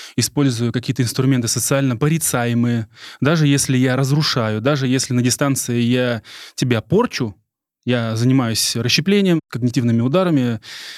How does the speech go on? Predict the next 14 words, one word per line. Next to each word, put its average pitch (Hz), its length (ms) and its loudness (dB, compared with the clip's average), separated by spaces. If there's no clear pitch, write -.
дезорганизацией 135 800 2
твоей 151 180 0
психики, 147 400 -2
тебе 151 220 0
плохо, 160 440 0
ты 135 520 2
со 131 160 -2
временем 147 340 2
можешь 131 220 0
получить 123 280 -6
какой-нибудь 123 460 0
даже 117 240 0
клинический 123 460 -2
диагноз, 196 440 0